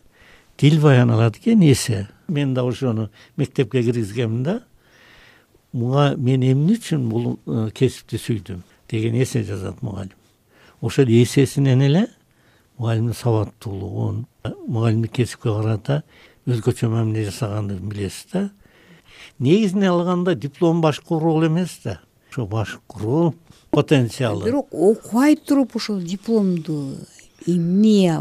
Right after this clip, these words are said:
Speaker 2: менен, эмне максат менен алат, мисалы?
Speaker 1: Э, кайдыгерликтин орногонду. Жашоосуна кайдыгер карайт да. Өзүн ата энеси койгон аттан баштап, ысаттоодон башташ керек.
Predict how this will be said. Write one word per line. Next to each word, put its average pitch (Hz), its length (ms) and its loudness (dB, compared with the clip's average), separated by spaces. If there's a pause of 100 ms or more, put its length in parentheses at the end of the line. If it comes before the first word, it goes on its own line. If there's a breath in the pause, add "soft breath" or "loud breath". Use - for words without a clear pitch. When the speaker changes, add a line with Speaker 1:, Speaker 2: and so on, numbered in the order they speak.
(140)
Speaker 2:
менен, 165 380 2
эмне 170 320 4
максат 196 440 0
менен 170 220 0
алат, 160 240 -4
мисалы? 160 260 -4 (120)
Speaker 1:
Э, 117 160 -6 (120)
кайдыгерликтин 120 960 0
орногонду. 107 640 -4
Жашоосуна 185 600 0
кайдыгер 175 440 0
карайт 170 400 -2
да. 107 140 -12 (160)
Өзүн 147 640 4 (260 soft breath)
ата 139 240 -2
энеси 170 320 -2
койгон 170 400 2
аттан 165 540 0
баштап, 220 400 -2 (320)
ысаттоодон 156 720 2
башташ 113 360 -6
керек. 120 220 -14